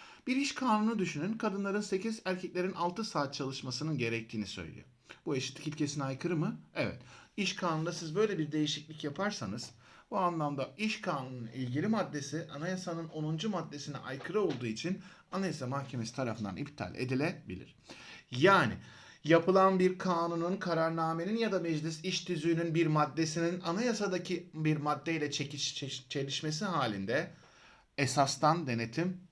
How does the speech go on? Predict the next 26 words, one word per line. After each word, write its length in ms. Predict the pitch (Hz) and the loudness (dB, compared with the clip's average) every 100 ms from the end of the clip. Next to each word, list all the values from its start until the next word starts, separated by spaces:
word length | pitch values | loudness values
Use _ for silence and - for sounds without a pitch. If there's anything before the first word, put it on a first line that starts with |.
| - | -16
söz 300 | - 110 - | -6 -6 -6
konusu 420 | 107 95 - - | -6 -6 -8 -10
olabilir. 480 | - 82 78 - - _ _ _ - - - | -10 -12 -12 -16 -20 _ _ _ -20 -20 -8
Şekil 480 | - 254 240 330 339 | 0 2 6 6 8
denetimi 440 | 294 220 - 185 | 8 6 4 2
ise 340 | 147 151 220 220 | 2 4 2 2
onun 260 | 196 202 226 | 2 2 4
yapılış 640 | 180 180 185 220 240 - | 4 4 2 0 0 0
usulü, 580 | 170 - 147 117 90 127 | -2 0 0 0 -2 0
biçimleriyle 840 | 156 - 175 180 180 185 214 170 | 0 2 0 2 4 4 4 2
ilgili 680 | 147 147 139 139 147 208 214 - - | 4 4 4 2 6 4 4 -6 -4
denetimdir. 600 | 123 95 90 85 78 - _ - - - - - | -2 -2 -6 -10 -12 -16 _ -20 -20 -20 -20 -2
Hatırlayın, 600 | 170 160 165 147 151 180 - - | -2 2 4 4 2 0 -8 -8
kanunların 760 | 175 165 151 151 156 156 170 | -2 0 2 4 6 4 4
ve 100 | 165 | 0
anayasaların 680 | 143 151 160 156 170 147 151 | 0 0 0 0 0 0 2
yapım 340 | 151 143 160 151 | 0 0 0 0
süreçlerini, 720 | 151 143 131 143 117 101 104 - | 0 -2 -2 -2 -4 -4 -8 -6
kaç 260 | 170 175 - | -2 -2 -2
kişinin 380 | 147 151 147 | -4 -4 -4
teklif 340 | 147 139 - 156 | -4 -6 -4 -2
edeceğini, 540 | 139 117 120 98 90 - | -2 0 -2 -2 -6 0
kaç 300 | 185 185 - | 0 0 -4
kişinin 440 | 156 151 139 139 | -6 -4 -6 -6
oylama 420 | 143 139 139 143 151 | -4 -2 0 -2 -2
yapacağını, 600 | 131 127 127 104 95 | -2 -4 -4 -4 -4